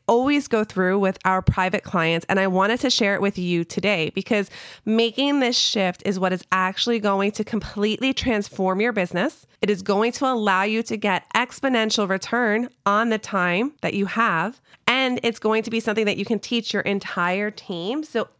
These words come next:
everybody can multiply and exponentially impact at a higher rate than they were before. So what is that?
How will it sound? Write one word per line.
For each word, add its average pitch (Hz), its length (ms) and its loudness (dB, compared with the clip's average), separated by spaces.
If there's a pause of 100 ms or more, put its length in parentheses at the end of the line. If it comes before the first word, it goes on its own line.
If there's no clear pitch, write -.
everybody 208 920 0 (160)
can 220 240 0
multiply 202 540 0
and 196 160 -2
exponentially 190 840 -2 (200)
impact 220 680 -2 (260)
at 185 100 2
a 180 40 -2
higher 185 380 0
rate 208 320 0 (100)
than 185 140 2
they 185 140 2
were 160 180 0
before. - 460 -6
So 254 220 0
what 208 320 2
is 370 200 0
that? 151 280 0